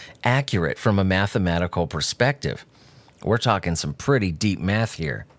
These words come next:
Jason tried to explain the sketch as best he could, using what he'd, you know, gleaned from online sources. And this is a quote, "I'm trying to describe the discrete structure of space-time based on Planck length and quantum black holes," he told the stranger.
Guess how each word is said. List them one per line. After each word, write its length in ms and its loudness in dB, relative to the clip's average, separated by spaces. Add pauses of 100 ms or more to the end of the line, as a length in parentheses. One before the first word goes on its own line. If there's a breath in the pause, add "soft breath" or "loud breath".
(1040)
Jason 400 2
tried 320 2
to 140 2
explain 540 2
the 80 0
sketch 420 0
as 120 0
best 320 0
he 80 0
could, 420 0
using 340 2
what 160 2
he'd, 340 -2
you 60 4
know, 100 4
gleaned 380 2
from 420 2 (100)
online 520 2
sources. 600 0 (600 loud breath)
And 120 2
this 120 2
is 140 0
a 40 -2
quote, 440 2 (680 loud breath)
"I'm 120 4
trying 300 4
to 100 4
describe 460 2
the 80 0
discrete 440 0
structure 480 2
of 80 -2
space-time 720 2
based 280 2
on 180 0
Planck 420 2
length 420 2
and 140 0
quantum 460 2
black 300 2
holes," 340 2
he 100 -2
told 260 0
the 80 -4
stranger. 640 0